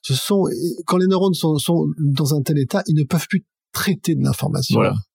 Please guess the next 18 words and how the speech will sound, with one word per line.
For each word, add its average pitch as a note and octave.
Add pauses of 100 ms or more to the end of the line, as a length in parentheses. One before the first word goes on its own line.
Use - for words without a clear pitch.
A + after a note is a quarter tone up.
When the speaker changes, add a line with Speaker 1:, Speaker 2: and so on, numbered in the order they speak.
(120)
Speaker 2:
Oui. A#2+ (360)
Speaker 1:
Donc C3
c'est-à-dire D3+
que, C#3+ (240)
en C3+
d'autres C#3
termes, E3+
euh, C#3+
les D#3
neurones D#3+
de C3+
votre C3+
cortex C#3
auditif C3+ (100)
ne C#3
peuvent B2+
pas C3+ (160)
entendre. B2+